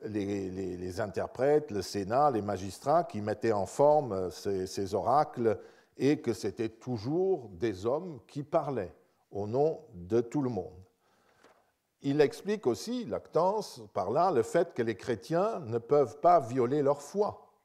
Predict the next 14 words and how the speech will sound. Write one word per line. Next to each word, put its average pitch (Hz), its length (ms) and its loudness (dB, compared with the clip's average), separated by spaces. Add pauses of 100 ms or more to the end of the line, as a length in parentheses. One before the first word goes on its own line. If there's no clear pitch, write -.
(160)
puisque, - 360 -12
euh, 101 720 -4
les 95 220 -8
articles 110 600 -8
de 101 120 -2
leur 104 200 -4
conduite 113 480 -6 (360)
leur 113 140 2
sont 165 220 2
dictés 170 480 2
par 117 320 4
le 107 140 0
Dieu 135 220 0
lui-même. 135 500 -2